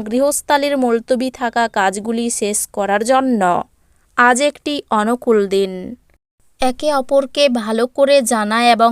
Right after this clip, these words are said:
বোঝার জন্য আপনি আপনার প্রিয়জনের সঙ্গে সময় ব্যয় করুন। যদি আপনি কাজের ক্ষেত্রে নিজেকে জাহির করতে বেশি ব্যস্ত হন, তাহলে মেজাজ চড়বে।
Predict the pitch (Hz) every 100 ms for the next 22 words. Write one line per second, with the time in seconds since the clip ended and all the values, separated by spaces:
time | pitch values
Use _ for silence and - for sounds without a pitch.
0 | 233 202 196 240 254 240 269 262 240 196
1 | 180 180 _ 240 233 285 294 285 254 -
2 | 269 262 247 220 226 226 247 247 - 220
3 | 202 196 196 202 - _ _ - 233 214
4 | 220 226 202 190 190 - 190 190 185 180
5 | 185 240 _ _ _ _ _ _ - 220
6 | 247 240 277 285 277 277 285 - 247 214
7 | 254 254 - 262 - 269 254 196 208 208
8 | 226 196 202 190 226 240 247 240 233 -
9 | 240 196 196 208 190 185 190 - - 240
10 | 190 175 180 - _ _ _ _ _ 233
11 | 247 254 269 226 196 202 190 180 - -
12 | 185 180 180